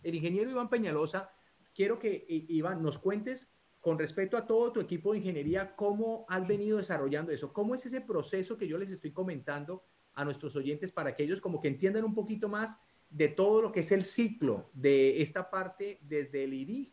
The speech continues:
inicio de la creación de pronto un mensaje hasta directamente la parte final de que lo reciben y que lo pueden llegar al cliente? O sea, co-, co-, co-, háblanos un poquito más sobre eso, Iván.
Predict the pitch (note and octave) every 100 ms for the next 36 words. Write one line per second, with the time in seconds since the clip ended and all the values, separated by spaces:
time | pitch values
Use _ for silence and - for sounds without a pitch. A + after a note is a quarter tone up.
0 | - D3 G3 C#4 G3 D#3 C#3 B2 B2+ F3
1 | F#3 G3 F#3+ F#3+ F#3 F3+ G3+ - C#3+ B2+
2 | C3+ C3 D3 D#3 E3+ E3 D#3+ F3 F#3 _
3 | _ _ - C3+ B2+ D3 C#3+ E3+ E3 C#3+
4 | C3 D3 E3+ D3+ C3 A#2+ - G3 G3 F#3
5 | D#3+ D3 B2+ - D3 E3 D3+ C3+ C#3 D3
6 | - F3 D#3+ D#3+ D#3 A3 G#3+ G#3 - G#3
7 | - G3 B3 G#3+ F#3+ A3 A3 G#3+ G3+ G3
8 | G3 D3+ C#3 A#2+ A2+